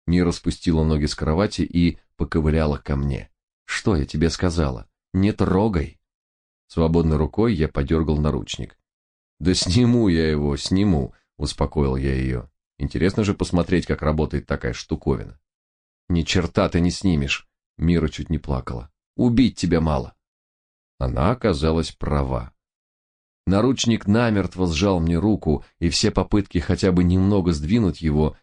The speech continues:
ни к чему не привели. Цепь позволяла отдалиться от стены всего на несколько футов. «Эй, выручай», сказал я, не на шутку испугавшись. «Сними с меня наручник, пожалуйста».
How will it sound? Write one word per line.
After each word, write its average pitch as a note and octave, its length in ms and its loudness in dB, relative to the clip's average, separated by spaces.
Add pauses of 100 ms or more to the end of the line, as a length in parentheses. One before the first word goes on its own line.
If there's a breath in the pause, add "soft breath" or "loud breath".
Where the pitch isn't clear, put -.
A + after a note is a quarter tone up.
(100)
ни D2 100 0
к C#2+ 80 -6
чему D2+ 260 0
не D2+ 120 2
привели. D#2+ 500 -2 (1500)
Цепь - 400 0
позволяла G2+ 580 2
отдалиться F#2 600 0
от E2+ 100 -2
стены F#2 340 0
всего F2+ 300 -2
на F2 100 2
несколько E2 400 -4
футов. - 440 -10 (600)
«Эй, G#2 320 0 (380)
выручай», D#2 640 0 (220)
сказал D2+ 440 0
я, D2 320 2
не E2+ 140 2
на D#2+ 120 2
шутку D#2 340 -4
испугавшись. - 720 -6 (480)
«Сними E2 400 2
с - 100 -6
меня G2+ 160 2
наручник, F#2 520 0
пожалуйста». F2 560 -2